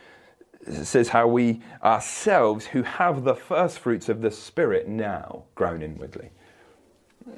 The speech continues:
We, we already have the first fruits of the Holy Spirit. A Christian is someone who has the Spirit of God in them. We, theologians talk about how we live in the now and the not yet. And that's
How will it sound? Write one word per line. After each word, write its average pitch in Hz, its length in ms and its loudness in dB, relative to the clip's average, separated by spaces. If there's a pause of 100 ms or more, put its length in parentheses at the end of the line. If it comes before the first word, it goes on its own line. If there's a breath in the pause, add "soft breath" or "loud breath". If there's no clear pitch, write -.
We, 127 160 6
we 147 200 6
already 180 380 4
have 110 400 0 (460)
the 104 120 -4
first 110 300 0
fruits 90 260 -2
of 90 120 -2
the 90 80 -2
Holy 95 280 0
Spirit. 87 300 2
A 87 60 -2
Christian - 440 2
is - 160 0
someone 139 360 2
who 117 160 0
has 147 460 0 (200 loud breath)
the 113 100 0
Spirit 165 380 4
of 135 100 0
God 95 320 2
in 101 200 -4
them. - 200 -8 (1120 soft breath)
We, 131 140 6 (340)
theologians 123 440 6
talk 120 220 4
about 107 160 6
how 117 180 4
we 113 160 4
live 127 240 4
in 110 180 0
the 110 100 -2
now 113 640 0
and 107 420 0
the 113 160 2
not 110 340 2
yet. - 460 -2 (600 soft breath)
And 104 140 6
that's - 320 -2